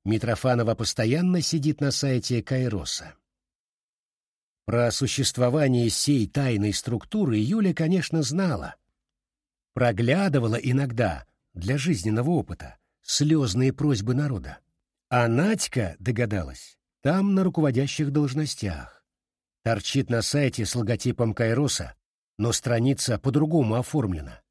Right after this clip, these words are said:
не так, как для простых смертных. И пароль, прежде чем войти, всегда вводит. Приглядывала за забавами Митрофановой Юлия скорее из любопытства.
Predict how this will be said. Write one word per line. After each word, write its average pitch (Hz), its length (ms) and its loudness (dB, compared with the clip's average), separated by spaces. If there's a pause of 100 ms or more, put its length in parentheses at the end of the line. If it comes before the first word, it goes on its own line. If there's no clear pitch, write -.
не 127 180 4
так, - 380 -2 (320)
как 113 180 0
для 101 160 -2
простых 123 360 -2
смертных. - 440 -2 (880)
И 233 120 0
пароль, 165 520 2
прежде 127 440 2
чем 117 240 0
войти, 120 400 0
всегда 110 440 0
вводит. 95 680 -4 (880)
Приглядывала 117 800 2
за 107 140 0
забавами 131 560 2
Митрофановой 120 800 0
Юлия 135 340 2
скорее 131 440 0
из 110 240 -4
любопытства. 113 840 -6